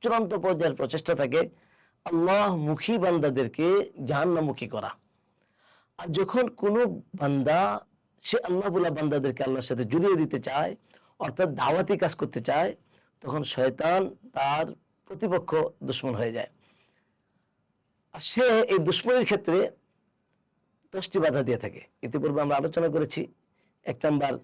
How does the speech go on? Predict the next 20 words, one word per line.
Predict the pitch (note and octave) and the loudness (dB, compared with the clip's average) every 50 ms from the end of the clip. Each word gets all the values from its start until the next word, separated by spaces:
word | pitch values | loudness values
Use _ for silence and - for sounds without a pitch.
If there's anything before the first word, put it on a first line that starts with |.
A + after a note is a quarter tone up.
| _ - | _ -6
তার | C3 A#2 | -6 -4
আকীদা | - B2+ A#2 D#3+ D3 D3+ | -4 -6 -6 -2 0 0
নষ্ট | C#3+ C3 - - - C3 | 0 -2 -4 -4 -6 -4
করার | A#2+ B2+ B2 A#2+ | -2 -2 -2 -2
চেষ্টা | A#2+ B2 A#2+ - B2+ A#2 | -4 -8 -8 -6 -6 -6
করে, | - B2 A#2 A#2 A#2 - - - _ _ C3 | -4 -6 -6 -6 -8 -10 -12 -16 _ _ -4
দুই | C3 D3+ D3 | -2 0 0
নাম্বার | D3 C#3 C#3 C3 B2+ B2 B2 - F#3+ - _ | 2 0 0 0 -2 -2 -4 -4 -8 -10 _
তাকে | - B2 B2 B2 A#2 A#2+ - C3 C3 | -8 -6 -6 -6 -6 -6 -6 -6 -4
বেদাতি | A#2+ C3 C3 B2 A#2 B2 D3+ C#3 D3 C#3+ | -2 -2 -2 -2 -2 -2 -2 -4 -4 -2
কাজে | - C3+ A#2+ B2+ | -2 -2 0 0
লিপ্ত | B2 B2+ B2 - C#3 | -2 -2 -4 -6 -6
করার | A#2 - A#2+ A#2 | -6 -4 -4 -4
চেষ্টা | A2 - B2 - - - A#2+ | -4 -6 -10 -8 -8 -8 -6
করে, | - B2 A#2 A#2 A#2 B2 - - | -4 -4 -4 -4 -6 -8 -10 -10
তিন | - C#3 D3 | -8 -6 -4
নাম্বার | D3 C#3 C#3 C#3 C3 - B2+ A#2+ - - _ - - - _ _ _ | -2 -2 -2 -2 -2 -4 -6 -6 -8 -10 _ -20 -20 -20 _ _ _
তাকে | - C3+ A#2+ C#3 B2+ | -6 -4 -4 -4 -2
কবিরা | C#3+ E3 D#3+ E3 D#3+ E3 | 0 2 2 4 4 2
গুনাহে | C#3+ B2+ - C#3 C#3 C3+ B2+ | 2 0 -2 -2 0 0 -2